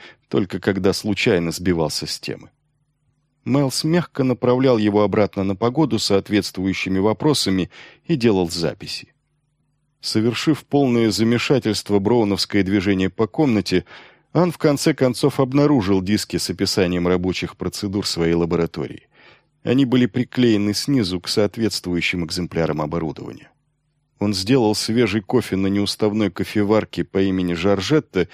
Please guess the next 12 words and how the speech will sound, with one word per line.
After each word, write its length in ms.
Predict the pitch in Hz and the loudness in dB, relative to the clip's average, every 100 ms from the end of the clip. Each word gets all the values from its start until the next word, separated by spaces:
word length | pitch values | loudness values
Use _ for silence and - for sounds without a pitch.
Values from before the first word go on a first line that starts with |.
| - - - | -16 -20 -8
предусмотрительно 880 | 110 101 - 113 107 113 - 92 92 | -2 -2 0 0 2 0 0 0 2
размещенной 580 | 90 98 - 104 90 87 | 2 -2 0 0 0 0
в 80 | |
угловом 340 | 87 90 87 85 | 0 2 2 -2
шкафчике, 640 | - 143 123 101 - 110 - - _ _ - | -2 -2 0 -4 -2 -4 -6 -20 _ _ -4
а 120 | 131 | -2
затем 380 | 139 180 - 190 | 2 0 2 0
повел 440 | - 127 127 123 110 | 2 2 4 4 4
Майлза 480 | 135 131 101 90 | 2 2 2 0
на 160 | 95 98 | 0 0
крышу 320 | 113 104 98 | -2 -6 -6
здания, 560 | 87 98 127 92 82 | -4 0 2 2 -2